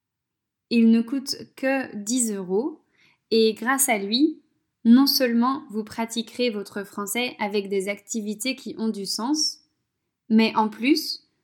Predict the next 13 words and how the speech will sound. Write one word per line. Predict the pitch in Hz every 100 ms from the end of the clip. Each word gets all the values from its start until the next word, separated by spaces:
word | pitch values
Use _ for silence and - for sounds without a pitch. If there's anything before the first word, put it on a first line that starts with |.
| _ _ 220
vous | 226
découvrirez | 226 233 233 226 220 240 285 -
des | 214
dizaines | 202 240 277 269 285 247
de |
ressources | 214 208 202 247 247 -
en | 220
français. | 220 208 190 - - _ _ _ _ _ _ _ _ _ _ _ _ _ _ _ _
Si | - - 294
vous | 262 214
avez | 208 190
des | 202 269
questions, | 214 190 - 226 269